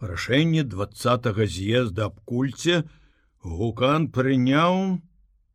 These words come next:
параўнаўча спакойна. Была кароткая разгубленасць, але ні ў якім разе не спалох. Магчыма, усе іншыя пачуцці перамагла тады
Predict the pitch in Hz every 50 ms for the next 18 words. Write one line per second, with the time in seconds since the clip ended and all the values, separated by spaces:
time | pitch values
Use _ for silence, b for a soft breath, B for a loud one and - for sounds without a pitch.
0 | _ _ _ _ _ _ _ - 220 220 220 220 214 202 196 196 196 190 175 147
1 | - - 143 131 - - - - 143 131 - - - - 98 95 95 92 90 87
2 | 90 90 92 - _ _ _ _ _ _ _ _ _ _ _ _ _ _ _ 123
3 | 139 160 185 185 165 - 185 175 175 175 170 - - 190 180 180 190 190 160 170
4 | 208 254 226 143 120 120 117 107 98 98 92 85 - - - - _ _ _ _
5 | _ _ _ _ _ _ _ _ _ _ _ _ - 143 170 196 214 226 220 202
6 | 190 185 190 185 180 170 165 160 185 233 240 208 170 147 147 175 175 165 - -
7 | - 139 123 120 117 110 123 147 165 127 90 110 143 139 123 104 98 107 117 113
8 | 113 - _ - 117 107 90 87 95 107 101 - - - _ _ _ _ _ _
9 | _ _ _ _ _ _ _ _ - 107 95 87 - - 131 143 143 139 123 -
10 | - 135 127 120 123 139 139 135 - - 147 160 151 147 165 156 156 - 170 175
11 | - - - 175 156 - 127 117 107 113 117 117 110 98 110 135 147 143 - 135
12 | 117 127 143 143 131